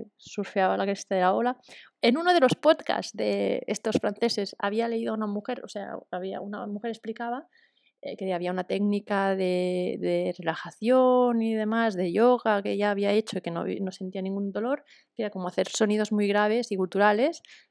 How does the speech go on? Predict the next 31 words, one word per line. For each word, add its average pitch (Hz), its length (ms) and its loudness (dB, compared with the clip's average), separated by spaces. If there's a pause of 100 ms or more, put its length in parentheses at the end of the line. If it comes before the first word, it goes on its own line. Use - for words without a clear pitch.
(160)
cada 208 120 0
vez 196 120 0
que - 60 -4
venía 180 180 -2
la 180 80 -2
contracción, 190 400 -4
como 180 220 -6
un 170 80 -8
rollo, 160 180 -4
un 160 120 -6
om. 160 460 0 (360)
Pero 208 140 -2
yo 240 80 0
me 254 60 -4
sentía 208 280 -2
tan 240 160 4
ridícula 226 460 4
<laughs> - 340 -4 (1700)
o 233 60 -2
sea, 220 260 0
bueno, 214 200 2
claro, 247 320 2
para 208 180 4
cada 220 200 6
uno 285 220 6
funciona 196 720 2
lo 180 80 0
que 196 120 0
funciona, 233 460 2
entonces 202 340 -2
yo, 220 160 2